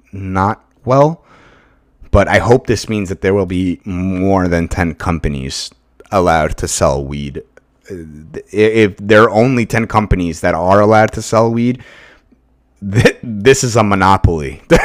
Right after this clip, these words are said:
We're, we're, like, we're just encouraging a monopoly, and that doesn't sound good to me. Um,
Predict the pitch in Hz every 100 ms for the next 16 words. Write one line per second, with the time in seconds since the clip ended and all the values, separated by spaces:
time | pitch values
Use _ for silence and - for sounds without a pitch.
0 | - - 277 233 - - - - - 131
1 | 127 120 - 117 117 107 - 123 117 104
2 | - 120 113 110 120 - 117 104 - 120
3 | 110 95 104 95 92 92 87 82 - 82
4 | 71 73 92 95 101 - _ _ - 95
5 | 85 85 - 85 82 78 78 71 - 80
6 | 67 71 - _ 107 104 95 87 73